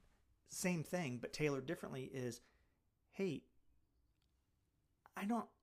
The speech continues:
know how you view marriage, but let me just share with you, like, me as a Christian, I believe this. I believe, like,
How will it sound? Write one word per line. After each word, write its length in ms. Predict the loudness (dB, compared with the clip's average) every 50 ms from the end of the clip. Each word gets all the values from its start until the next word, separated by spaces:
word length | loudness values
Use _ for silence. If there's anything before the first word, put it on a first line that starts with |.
| _
know 460 | -2 0 2 4 4 4 4 2 0 -2 -6 -16 -20 -8
how 240 | -2 0 0 2
you 680 | 0 0 -2 -2 -2 0 2 2 4 4 2 2 0 -2 -6 _ _ _ _ -4
view 760 | -4 -4 -2 -2 -4 -2 0 2 2 2 2 2 0 -2 -6 -8 _ _ _ _ _ _ _ _ _ _ _ _ _
marriage, 480 | -4 -2 -2 0 0 -2 -2 -4 -6 -6
but 220 | -4 -4 -4 -4 -6 -12 _ -20 _ _ _ _ _ _ -8 -4
let 140 | 0 2 2
me 60 | 2
just 180 | 2 0 0
share 100 | 0 0
with 140 | 0 0 0
you, 100 | -2 -2
like, 140 | -2 -2 -6 -8 -8
me 220 | -4 -4 -4 -4
as 120 | -4 -6
a 40 | -8
Christian, 500 | -10 -12 -10 -8 -8 -6 -6 -6 -6 -6 -8 _ _ _ -6
I 180 | -4 -2 -2
believe 560 | -2 -2 -4 -4 -4 -4 -4 -2 -2 -2 -4 -6 -8 _ _ -8
this. 640 | -6 -4 0 2 2 2 0 -2 -8 -12 -12 -12 -14 _ _ -20 -20 _ _ _ -20
I 60 | -16 -12
believe, 220 | -8 -8 -6 -6
like, 140 | -8 -10